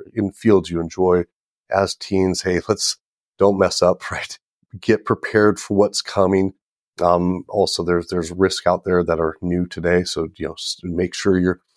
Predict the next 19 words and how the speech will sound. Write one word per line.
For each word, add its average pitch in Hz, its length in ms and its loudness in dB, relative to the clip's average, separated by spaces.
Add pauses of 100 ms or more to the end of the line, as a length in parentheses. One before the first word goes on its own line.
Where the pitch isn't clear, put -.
(180)
doing 98 240 4
things 98 240 2
right. 92 300 4 (200)
Um, 90 220 -2
don't 90 220 0
get 92 160 -4
caught 92 220 2
up 90 120 -2
in 87 80 -8
bad 90 300 0
things, 87 420 -4 (360)
um, 82 240 -6
and, 98 200 0
and 98 320 -4
prepare 104 580 -4
for 98 280 -4
that 90 180 -6
next - 280 -10
stage. 90 520 -8